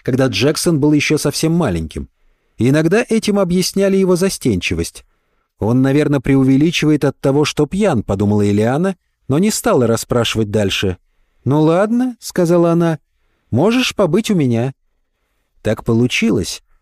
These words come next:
что мать Ильяны в это время была в отъезде, сидела с больной бабушкой.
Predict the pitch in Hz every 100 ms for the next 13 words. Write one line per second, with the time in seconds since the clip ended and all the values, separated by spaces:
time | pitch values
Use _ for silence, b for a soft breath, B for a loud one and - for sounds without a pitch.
0 | _ - - 143 175 208 202 185 190 226
1 | 220 196 180 190 202 185 180 185 180 -
2 | 101 80 80 82 _ _ - - 120 156
3 | 175 135 131 156 160 165 113 82 82 -
4 | - -